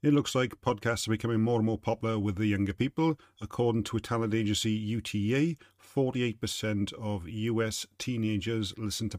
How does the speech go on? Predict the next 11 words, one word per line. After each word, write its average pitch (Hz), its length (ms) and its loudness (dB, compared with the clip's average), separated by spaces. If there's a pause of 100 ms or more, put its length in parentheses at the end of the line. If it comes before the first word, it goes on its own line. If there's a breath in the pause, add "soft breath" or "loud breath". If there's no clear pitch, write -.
(140)
podcasts 101 420 -6
weekly 131 500 0 (240 soft breath)
and 98 200 -4
two-thirds 123 560 0
listen 110 480 -4
monthly. 107 540 -4
The 98 160 -10
company 117 420 -2
says 113 300 -2
that 98 160 -6
podcasts 113 600 -4